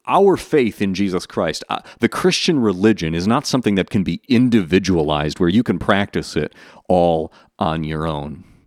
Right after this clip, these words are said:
So that's a, a second reason to insist on this idea that there's no salvation outside the church, because if you are a believer in Jesus Christ, if you truly have salvation in Jesus Christ,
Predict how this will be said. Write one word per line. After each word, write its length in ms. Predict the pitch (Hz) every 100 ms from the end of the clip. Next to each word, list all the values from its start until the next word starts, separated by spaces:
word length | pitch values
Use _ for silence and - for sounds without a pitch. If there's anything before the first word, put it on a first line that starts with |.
| - -
So 120 | - 123
that's 180 | 139
a, 120 | 131 110
a 80 | -
second 360 | - 151 123 -
reason 500 | 92 110 92 85 85
to 160 | -
insist 640 | 87 85 - 147 82 - -
on 180 | - 92
this 240 | 90 90
idea 460 | - 98 87 104 90
that 160 | 85 -
there's 200 | 87 95
no 200 | 92 117
salvation 540 | - 95 90 87 85
outside 300 | 82 - 80
the 60 | 82
church, 340 | - 78 -
because 240 | 104 110
if 120 | 98 104
you 240 | 120 196
are 280 | 147 123 113 - - - -
a 100 | 113
believer 480 | 104 98 120 98
in 60 | 92
Jesus 300 | 87 90 87
Christ, 280 | - 82 -
if 100 | 123
you 60 |
truly 480 | 165 - - 165 135
have 160 | 110 104
salvation 540 | - 95 95 92 90
in 60 | 80
Jesus 320 | 92 80 78
Christ, 420 | - 92 76 -